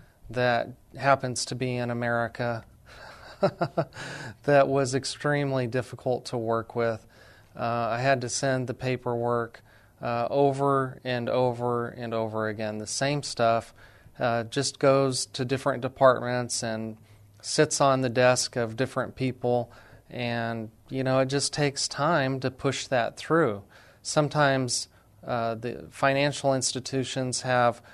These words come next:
more bureaucracy than the federal government. So you, you want to make sure that, you know, you're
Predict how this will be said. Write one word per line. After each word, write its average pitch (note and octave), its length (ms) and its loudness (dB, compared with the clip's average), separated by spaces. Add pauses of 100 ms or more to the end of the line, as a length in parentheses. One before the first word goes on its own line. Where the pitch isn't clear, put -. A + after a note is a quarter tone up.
(140)
more C3+ 320 4
bureaucracy B2+ 960 4
than B2 320 -2
the A#2 440 0
federal B2 420 4
government. B2+ 460 2 (680)
So B2 280 2
you, B2 280 -2
you B2 220 -8
want B2+ 160 0
to B2+ 40 0
make B2 280 -2
sure B2+ 340 -2
that, A2+ 320 0 (400)
you A#2 140 -6
know, A#2 140 -2
you're A#2 460 -4